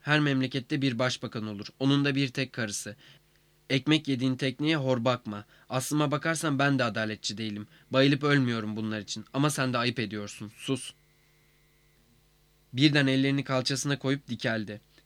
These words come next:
"Bir daha söyle o demin söylediğini bakayım. Madem adaletçi değilsin, ne işin var burada? Neye geldin?" "He, adaletçi değilim ama Türkiye'liyim. Esas memleketim Sulakça'nın Dökülecek köyü. Halktan bir vatandaş olarak başvurmam var Nazmiye Hanım'a."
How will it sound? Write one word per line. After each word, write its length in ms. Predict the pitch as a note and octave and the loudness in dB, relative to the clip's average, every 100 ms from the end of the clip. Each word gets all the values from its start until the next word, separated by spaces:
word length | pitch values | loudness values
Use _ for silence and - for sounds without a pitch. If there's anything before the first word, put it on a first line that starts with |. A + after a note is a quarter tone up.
| - | 2
"Bir 180 | C#3 C#3+ | 4 8
daha 140 | D#3+ | 6
söyle 260 | D#3 C#3 B2+ | 6 0 0
o 140 | A#2+ | 0
demin 180 | B2 B2 | 0 0
söylediğini 440 | B2 A#2+ B2 B2 | 0 -2 0 -2
bakayım. 380 | A#2 - C3+ F3 - | -4 -2 -4 -4 -2
Madem 340 | C3 C#3 D3+ | 2 4 2
adaletçi 520 | C#3+ C3 C3 C3 B2 | 2 0 0 -4 -4
değilsin, 360 | B2+ C3 C3+ C3+ | 0 0 0 2
ne 100 | D#3+ | 4
işin 280 | E3+ C#3 A#2+ | 4 0 0
var 180 | A2 G#2 | -2 -6
burada? 280 | G#2 A2+ A#2+ | -8 -8 -2
Neye 200 | C3 D#3 | 4 4
geldin?" 440 | C#3+ B2 A2+ C#3+ - _ - _ _ _ | 4 -2 -2 -6 -10 _ -20 _ _ _
"He, 80 | C3+ C#3+ | 4 6
adaletçi 800 | C#3+ B2+ A#2 C3 C3+ C#3 C#3+ C3+ | 6 4 2 6 6 4 0 2
değilim 280 | C#3+ C#3+ D#3 | 2 4 2
ama 200 | F3+ B2+ | 0 0
Türkiye'liyim. 600 | D#3 C#3 B2+ A2 G#2+ G#2 - - - | 0 0 -2 -4 -6 -10 -18 -14 -4
Esas 320 | C3 D#3 C#3+ | 0 0 2
memleketim 600 | C#3 C3+ C3+ C#3+ C3 E3 | 2 2 2 -2 -4 -6
Sulakça'nın 600 | - D3 D3 D3 D#3 D#3 | 0 0 2 0 0 2
Dökülecek 500 | C#3 D3+ C3+ A#2+ - | 0 2 0 0 -4
köyü. 260 | A2+ G#2+ A2 - - | -6 -6 -8 -16 -6
Halktan 440 | C#3 C#3 D3+ D#3 D3 | 2 2 4 2 4
bir 80 | |
vatandaş 520 | C3 C3+ C#3+ C#3+ D3 C3 | 2 2 2 0 0 0
olarak 260 | B2+ B2 | -2 2
başvurmam 540 | C3+ C3 C3+ C3+ C3+ A#2 | 2 2 0 2 2 0
var 160 | A2 | -4
Nazmiye 360 | A2+ A2 G2+ A2+ | -4 -4 -2 -2
Hanım'a." 320 | G#2+ G#2+ | -2 -6